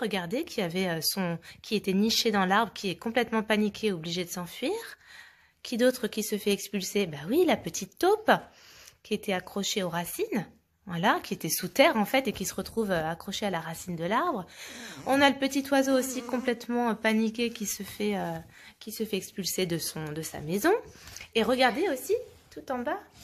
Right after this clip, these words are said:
on a une petite, euh, colonie de fourmis qui est obligée de s'échapper. Alors, il se met à pleuvoir, euh, le sol est inondé.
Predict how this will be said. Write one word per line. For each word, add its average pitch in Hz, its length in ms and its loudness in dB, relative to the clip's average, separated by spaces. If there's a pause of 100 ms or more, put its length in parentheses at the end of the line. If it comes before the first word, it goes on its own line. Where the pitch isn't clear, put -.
on 220 160 0
a 294 100 6 (280)
une 233 120 -6
petite, 254 400 -10
euh, 208 320 2
colonie 320 460 0
de 311 120 4
fourmis 294 480 0 (320)
qui - 120 -2
est - 20 6
obligée 226 180 4
de 285 60 -6
s'échapper. 285 560 2 (3500)
Alors, 156 160 0
il 165 100 0
se - 140 -2
met - 200 -8
à 165 40 -12
pleuvoir, 226 680 4 (520)
euh, 151 400 -6
le 170 160 -4
sol 190 240 -2
est 151 200 -6
inondé. 185 720 2